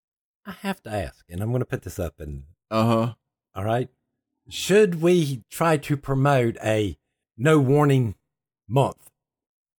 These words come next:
Speaker 1: Kinda like the no shave?
Speaker 2: Ooh.
Speaker 1: Challenging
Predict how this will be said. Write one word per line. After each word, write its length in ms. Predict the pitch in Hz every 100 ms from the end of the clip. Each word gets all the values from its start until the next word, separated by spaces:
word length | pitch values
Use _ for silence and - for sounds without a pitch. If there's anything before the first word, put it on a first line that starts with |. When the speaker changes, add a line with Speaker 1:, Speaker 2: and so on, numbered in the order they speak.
| _ _ _
Speaker 1:
Kinda 140 | 135 139
like 160 | 139
the 80 | 120
no 140 | 139 143
shave? 580 | - 151 147 135 - - _ _ _ 95 _ 92
Speaker 2:
Ooh. 1500 | 104 123 131 135 131 127 117 107 98 87 82 78 69 69 62 _ _ _ _ _ -
Speaker 1:
Challenging 600 | 165 196 180 135 147